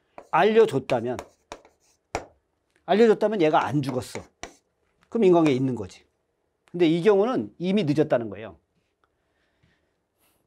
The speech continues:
이미 화재가 많이 해-, 났기 때문에 알려줬더라도 결과는 똑같았다는 거예요.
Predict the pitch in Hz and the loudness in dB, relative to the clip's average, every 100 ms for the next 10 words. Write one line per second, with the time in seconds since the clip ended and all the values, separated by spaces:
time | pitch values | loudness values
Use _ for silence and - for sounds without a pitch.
0 | _ 156 180 196 175 220 220 190 131 123 | _ 0 2 2 0 0 0 0 0 -2
1 | 165 156 - _ _ _ _ _ 143 139 | -2 -4 -8 _ _ _ _ _ -8 -6
2 | 165 147 143 131 190 185 - 123 180 202 | -8 -4 -4 -2 -4 -4 -4 0 4 4
3 | 196 - 156 175 127 131 147 143 - - | 2 0 -2 -2 -4 0 0 -2 -4 -8
4 | 113 92 - | -12 -18 -18